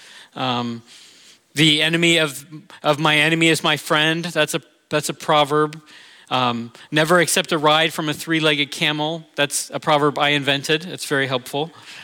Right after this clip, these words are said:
Proverbs, as we commonly think of them. But here's the deal with those kind of proverbs.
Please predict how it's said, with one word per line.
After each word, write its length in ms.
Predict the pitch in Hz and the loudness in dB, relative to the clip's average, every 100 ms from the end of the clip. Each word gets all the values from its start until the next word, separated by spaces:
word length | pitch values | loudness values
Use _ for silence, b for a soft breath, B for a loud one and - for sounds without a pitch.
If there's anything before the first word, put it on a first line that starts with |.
| B B B B B _ _ - _ _ _ - - B _ - | B B B B B _ _ -20 _ _ _ -20 -20 B _ -4
Proverbs, 720 | 196 220 131 107 - - - _ _ _ b b b b - | 0 0 0 -6 -8 -8 -10 _ _ _ b b b b -4
as 180 | 156 143 | -2 -2
we 80 | 151 | -2
commonly 440 | 170 160 160 156 | 0 0 0 0
think 220 | 196 185 | 0 -4
of 80 | 131 | -2
them. 180 | 127 120 | -2 0
But 180 | 131 - B | -2 -2 B
here's 260 | - 220 208 | 0 0 2
the 80 | |
deal 160 | 180 175 | 2 4
with 120 | 151 | 4
those 220 | 190 214 - | 4 2 0
kind 260 | 175 139 | -4 -2
of 120 | 110 | -4
proverbs. 520 | - 120 101 104 - | -6 -8 -8 -14 -14